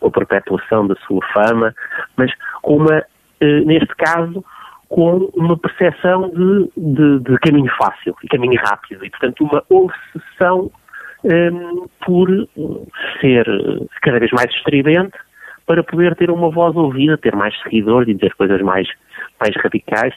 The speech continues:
para poder, eh, gerar essa reação imediata e essa fama imediata e atenção, um termo, um termo utilizado muito, um buzz, como se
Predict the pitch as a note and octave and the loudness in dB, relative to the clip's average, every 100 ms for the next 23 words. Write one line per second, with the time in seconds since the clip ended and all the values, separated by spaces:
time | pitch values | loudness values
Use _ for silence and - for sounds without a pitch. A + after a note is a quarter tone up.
0 | - - - - - A#2+ A#2+ B2+ C#3 - | -12 -20 -4 -4 -2 0 4 4 2 -2
1 | - A#2+ A#2 A#2 B2 - - - - - | 0 2 4 2 0 -4 -14 -16 -10 -2
2 | A2+ A#2+ A2+ B2+ B2 - - - C3 A#2+ | 0 2 2 2 0 -2 -6 -2 0 0
3 | - B2+ C3 C#3+ B2+ A2+ A2+ A2+ - G#2+ | -2 -4 -4 -6 -8 -2 0 0 0 -2
4 | G#2 - G#2 - G#2+ G2+ G2 G#2+ - - | -2 -2 -4 -2 -2 -2 -4 -6 -6 -2
5 | A2 G#2 F#2+ G2 F2+ - - - - - | 0 2 2 2 0 -6 -14 -14 -20 -4
6 | - G2+ - G#2+ F2+ - F2 E2+ F2+ A2 | 0 2 2 0 0 -2 -2 -4 -8 -10
7 | F2 F2 E2+ G2 F2+ F2+ G2 F2 G#2 F#2 | -8 -8 -4 0 0 -2 -4 -2 -2 -2
8 | F2 F#2 F2+ G2 F2+ F#2 F#2+ G2+ G#2+ G#2 | -2 0 0 2 0 0 0 2 2 2
9 | G2+ A2 G#2 G2+ F#2 - - F2+ F2 | 2 4 4 2 0 -4 -6 -6 -6